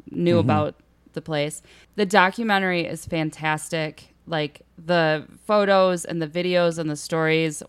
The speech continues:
Speaker 1: were so entertaining and so cool. And it really made me, like, nostalgic for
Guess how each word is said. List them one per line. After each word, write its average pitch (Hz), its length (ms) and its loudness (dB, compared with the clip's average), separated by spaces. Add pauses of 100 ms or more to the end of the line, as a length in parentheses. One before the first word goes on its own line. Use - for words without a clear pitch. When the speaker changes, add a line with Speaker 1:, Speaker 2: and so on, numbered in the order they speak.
(120)
Speaker 1:
were 151 500 -2 (100)
so 196 340 0
entertaining 165 760 -4
and 151 200 -8
so 175 240 -2
cool. 156 520 -2 (520)
And 165 400 0 (400)
it 196 220 -2
really 220 360 4
made 196 300 0
me, 185 320 0
like, 165 260 -2
nostalgic 170 800 -2
for 160 640 0